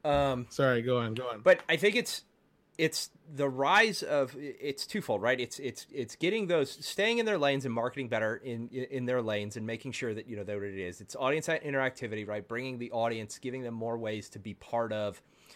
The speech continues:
Speaker 1: you know, what it is, whether that's experiences like the N F L experience or shit like that. Um, and then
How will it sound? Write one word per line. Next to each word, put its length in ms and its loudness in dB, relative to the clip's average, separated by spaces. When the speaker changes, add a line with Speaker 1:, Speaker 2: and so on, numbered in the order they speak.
Speaker 1:
you 100 -2
know, 40 0
what 140 0
it 80 -4
is, 180 -4
whether 200 -4
that's 240 -4
experiences 920 -4
like 260 -6
the 120 -4
N 60 -2
F 140 -6
L 120 2
experience 540 -4
or 40 -8
shit 200 -8
like 160 -8
that. 260 -6
Um, 420 0
and 180 2
then 320 2